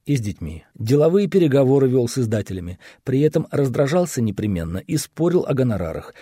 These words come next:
кормилец большой семьи, куда деваться. "О ком?" — говорил Пушкин, мы? Кого имел в виду? Арина Родионовна оплошала или придирчивый цензор довёл? Может быть, просто паршивое настроение случилось,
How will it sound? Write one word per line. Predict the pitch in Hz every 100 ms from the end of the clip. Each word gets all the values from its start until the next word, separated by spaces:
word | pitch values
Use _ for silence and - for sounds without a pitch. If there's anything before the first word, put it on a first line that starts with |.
| -
кормилец | - 117 110 135 160
большой | 120 95 - 87
семьи, | - 123 147 113
куда | - 98 92
деваться. | 92 135 120 - - - _ _ - - -
"О | 135
ком?" — | - 170 107
говорил | 104 107 101 95
Пушкин, | 78 165 - 147 139
мы? | 135 107 69 _ _ - - -
Кого | 165 175 185 -
имел | 127 120 98
в | 92
виду? | 127 101 71 - _ _ _ -
Арина | 123 143 139 135
Родионовна | 135 123 180 202 147 101
оплошала | 80 80 - 76 69 - _ -
или | 165 160
придирчивый | 185 175 180 147 185 190
цензор | - 127 90 87
довёл? | 104 107 76 - _ _ - - _ -
Может | 156 165
быть, | 165 -
просто | 170 135 - 87
паршивое | 107 156 - 180 160 156
настроение | 151 160 147 98 80
случилось, | - 76 - 76 76 -